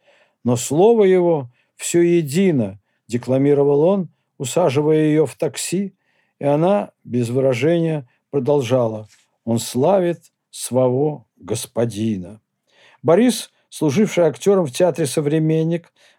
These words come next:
назывался артист драмы, как герой известного рассказа Зощенко. Он обладал безошибочным чутьем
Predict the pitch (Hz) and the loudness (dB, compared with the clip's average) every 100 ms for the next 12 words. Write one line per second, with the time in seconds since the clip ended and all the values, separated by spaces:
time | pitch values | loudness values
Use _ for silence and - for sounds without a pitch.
0 | - 135 165 185 170 170 143 _ - 151 | -6 0 2 2 2 -2 -4 _ -4 -2
1 | 131 185 147 123 113 151 165 160 151 123 | -2 -2 -2 -4 0 2 2 0 -6 -10
2 | _ _ - 151 120 156 165 175 180 123 | _ _ -4 -2 0 2 2 2 0 -2
3 | 131 156 - 165 147 135 - 170 143 135 | -2 -2 -2 -4 -2 -4 -2 -4 -2 -2
4 | 127 117 - - 120 - 139 _ _ _ | -2 -4 -4 -10 -14 -18 -20 _ _ _
5 | _ - 196 202 208 208 220 175 175 170 | _ 0 2 4 2 4 2 2 0 0
6 | 226 214 - 180 135 170 139 170 170 143 | -2 -2 -2 -4 -4 -6 -4 -2 -2 -2